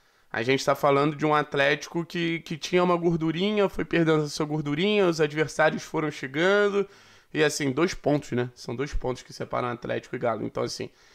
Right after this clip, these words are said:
ficar fora dessa Libertadores via Campeonato Brasileiro é muito perigoso, todo mundo sabe disso, enfim, não vou ficar chovendo molhado.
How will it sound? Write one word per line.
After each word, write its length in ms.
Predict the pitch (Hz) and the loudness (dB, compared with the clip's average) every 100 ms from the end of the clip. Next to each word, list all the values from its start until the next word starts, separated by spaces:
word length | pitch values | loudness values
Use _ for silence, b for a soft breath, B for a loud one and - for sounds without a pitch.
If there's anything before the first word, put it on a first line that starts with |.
| b b b b b | b b b b b
ficar 280 | - 135 | -4 -2
fora 360 | 131 - 139 135 | -2 2 4 4
dessa 240 | 131 123 | 2 0
Libertadores 680 | 123 120 135 139 123 127 117 | -2 0 0 0 0 -2 -6
via 220 | - 127 | -4 0
Campeonato 460 | 135 131 127 123 120 | 0 0 0 0 0
Brasileiro 420 | 120 120 117 131 | 0 2 4 4
é 40 | 139 | 4
muito 180 | 139 | -2
perigoso, 480 | - 180 190 214 208 | -6 -8 -4 -6 -6
todo 180 | - 165 | -10 -10
mundo 140 | 170 | -10
sabe 260 | - 147 143 | -8 -10 -10
disso, 260 | 147 170 156 | -12 -12 -12
enfim, 200 | 139 107 | -14 -14
não 120 | 110 | -12
vou 120 | 123 | -12
ficar 180 | - 120 | -10 -10
chovendo 380 | - 117 123 120 | -8 -4 -4 0
molhado. 380 | 135 123 104 | 0 0 -4